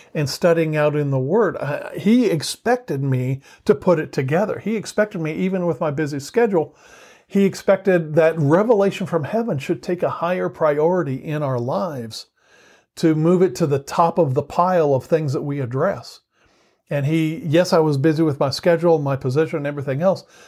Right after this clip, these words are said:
but there was an expectation on his part that having given me revelation, I should have, have invested the time to seek it out, to, to,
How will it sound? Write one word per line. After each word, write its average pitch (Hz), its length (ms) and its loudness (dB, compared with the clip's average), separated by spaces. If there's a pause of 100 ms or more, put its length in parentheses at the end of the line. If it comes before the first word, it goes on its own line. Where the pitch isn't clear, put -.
(120)
but 151 160 0
there 160 120 4
was 147 140 0
an 156 80 -2
expectation 165 680 0
on 135 160 0
his 277 320 0
part 123 420 0 (480)
that 151 280 4
having 196 500 4
given 170 360 2
me 165 220 0
revelation, 151 1040 2 (1040)
I 151 180 4
should 160 380 0
have, 135 240 -4 (120)
have 135 400 2 (120)
invested 139 640 2
the 135 80 0
time 147 560 -2 (360)
to 139 140 -2
seek - 380 -2
it 143 220 0
out, 151 340 0
to, 131 280 -4
to, 131 360 -2